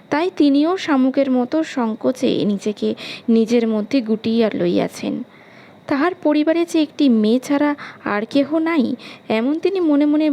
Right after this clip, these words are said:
ভগবানের কাছে কৃতজ্ঞ, কারণ সামান্য মাহিনে সত্ত্বেও তাহার ঘরে অনটন নাই। মেয়ের অবশ্য বিবাহ দিতে হইবে, কিন্তু সেজন্য দীননাথ চিন্তিত নন।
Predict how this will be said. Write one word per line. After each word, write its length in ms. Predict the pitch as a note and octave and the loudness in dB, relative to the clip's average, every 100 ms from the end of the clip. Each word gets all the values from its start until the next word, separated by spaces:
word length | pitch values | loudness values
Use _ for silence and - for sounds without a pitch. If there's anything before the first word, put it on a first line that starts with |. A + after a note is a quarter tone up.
| C4+ | 0
ভগবানের 480 | A#3 A#3+ C4 C#4 C4+ | 0 2 2 2 2
কাছে 220 | C#4 C4+ C#4+ | -2 -2 -6
কৃতজ্ঞ, 500 | - F#3 E3+ - - G3+ - - - - - | -4 -2 -4 -6 -6 -6 -6 -16 -20 -20 -6
কারণ 360 | A3+ F#3+ C4 A3+ A#3 - - - | -2 0 -2 -2 -6 -12 -8 -2
সামান্য 380 | B3 A3+ A#3 D4+ D4 | 0 0 0 2 2
মাহিনে 320 | B3+ C4 D4+ - | 4 4 2 0
সত্ত্বেও 400 | B3+ A#3+ - D4+ D4 | -2 -2 0 0 0
তাহার 240 | B3 B3 B3 A3 | -2 -2 -2 -2
ঘরে 220 | A3+ C#4+ - - - - | 0 0 -2 -14 -8 -2
অনটন 380 | A3+ B3+ B3+ G#3 G#3 | 0 0 0 -2 -2
নাই। 160 | F3 - A#3+ - - - - - - - | -4 -4 -6 -12 -20 -20 -20 -20 -20 -2
মেয়ের 360 | A#3+ A#3+ C4+ E4 F4+ | 2 4 2 2 0
অবশ্য 320 | E4+ E4+ - F4+ F4 C4+ | 2 -2 -2 0 0 2
বিবাহ 220 | A#3 A#3 B3+ C#4 | 2 2 2 0
দিতে 160 | C4+ C#4 | 0 0
হইবে, 360 | - A#3+ B3+ A3 - - - - - | 2 0 0 -2 -4 -14 -20 -20 0
কিন্তু 280 | C#4 B3+ C#4+ - | 0 2 0 0
সেজন্য 380 | A#3 G#3+ C4+ D#4+ C#4 | -2 0 -2 0 2
দীননাথ 360 | C4 C4+ C#4 - | 2 2 0 0
চিন্তিত 340 | A#3+ G3 - F#3 F3+ | -2 -2 -4 -4 -2
নন। 140 | F3 | -4